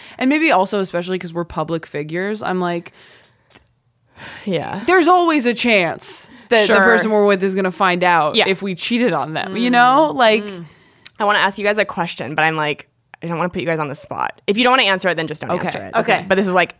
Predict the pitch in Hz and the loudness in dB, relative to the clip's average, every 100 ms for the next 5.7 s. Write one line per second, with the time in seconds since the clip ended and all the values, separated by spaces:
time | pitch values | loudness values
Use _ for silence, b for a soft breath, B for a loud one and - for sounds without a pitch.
0 | _ 202 196 180 190 180 175 165 151 135 | _ 2 4 4 2 0 0 -2 -6 -10
1 | 117 98 - - - 254 - 294 285 _ | -10 -10 -14 -14 -10 -10 -8 -8 -8 _
2 | _ 220 247 320 214 208 185 156 143 190 | _ 2 4 0 -2 2 2 2 0 -2
3 | - _ _ _ _ _ _ - 196 220 | -8 _ _ _ _ _ _ -4 2 4
4 | 196 190 175 - - - 247 226 214 202 | 4 0 -2 -2 -2 0 0 2 2 4
5 | 180 175 156 143 139 185 | 2 2 -2 -2 -8 -10